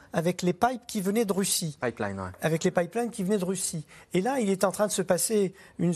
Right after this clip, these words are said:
Speaker 1: une espèce de géographie nouvelle. Nous allons voir, nous, ces, ces gens qui envoient des bateaux, les Qatars et compagnie, en,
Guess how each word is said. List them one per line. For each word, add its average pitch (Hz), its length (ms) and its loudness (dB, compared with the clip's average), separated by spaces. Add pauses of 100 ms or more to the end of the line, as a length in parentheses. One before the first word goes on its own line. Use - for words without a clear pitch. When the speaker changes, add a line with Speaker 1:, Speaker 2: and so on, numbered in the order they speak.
Speaker 1:
une 170 140 0
espèce 170 340 2
de 165 80 0
géographie 165 680 2
nouvelle. 185 440 2 (300)
Nous 185 180 2
allons 208 200 4
voir, 190 300 4
nous, 196 240 2
ces, 151 480 0 (300)
ces 156 240 0
gens 180 240 2
qui - 180 0
envoient 165 240 2
des 151 140 0
bateaux, 156 340 0
les 151 140 0
Qatars 170 420 0
et 147 60 -2
compagnie, 160 420 0
en, 160 140 2